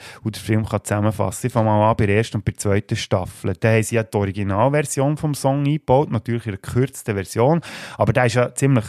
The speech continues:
straightforward, also direkt und der Refrain ist auch recht rockig, also haut rein. Und das kann man eigentlich auch für die ersten zwei Staffeln von Veronica Mars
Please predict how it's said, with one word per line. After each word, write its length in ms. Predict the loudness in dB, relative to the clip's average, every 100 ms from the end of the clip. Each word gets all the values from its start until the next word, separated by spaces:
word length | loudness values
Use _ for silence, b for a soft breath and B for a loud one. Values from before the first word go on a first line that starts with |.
| -10
straightforward, 840 | 0 2 2 0 2 2 2 0
also 240 | 0 0 -2
direkt 680 | 0 2 2 0 -6 -6 -4
und 480 | 0 2 0 -2 -12 B B B
der 100 | 2
Refrain 400 | 2 2 0 0
ist 100 | 2
auch 120 | 2
recht 320 | 2 0 -2 0
rockig, 560 | 0 0 -4 -4 0 0
also 360 | 2 2 2
haut 300 | 2 0 -2
rein. 400 | -2 2 4 2 B B B B B 0
Und 300 | 0 0 -6 -4
das 200 | -4 0
kann 120 | 0 2
man 120 | 2
eigentlich 360 | 0 -4 -4
auch 80 | -4
für 140 | -4 -4
die 120 | 0
ersten 300 | 0 -4 -4
zwei 160 | -2
Staffeln 480 | -2 -2 -4 -4 -8
von 160 | -4 -2
Veronica 460 | 0 0 -2 -2
Mars 520 | 0 2 2 0 -6